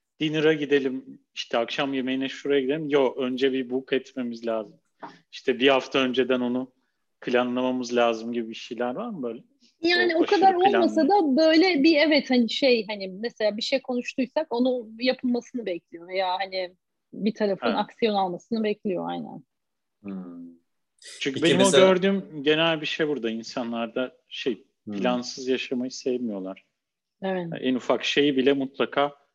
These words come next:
Speaker 1: rezerve ediyorlar. Saati söyleniyor falan
Speaker 3: Hmm.
Speaker 1: filan böyle.
Speaker 3: Ve yani bir
Speaker 2: İşte o da bize
Speaker 3: Türk'le
Speaker 2: çok zor ya.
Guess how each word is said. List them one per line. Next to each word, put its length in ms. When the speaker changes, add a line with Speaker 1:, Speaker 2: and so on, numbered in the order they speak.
Speaker 1:
rezerve 500
ediyorlar. 380
Saati 580
söyleniyor 680
falan 220
Speaker 3:
Hmm. 80
Speaker 1:
filan 280
böyle. 140
Speaker 3:
Ve 100
yani 280
bir 120
Speaker 2:
İşte 160
o 80
da 100
bize 200
Speaker 3:
Türk'le 220
Speaker 2:
çok 80
zor 180
ya. 340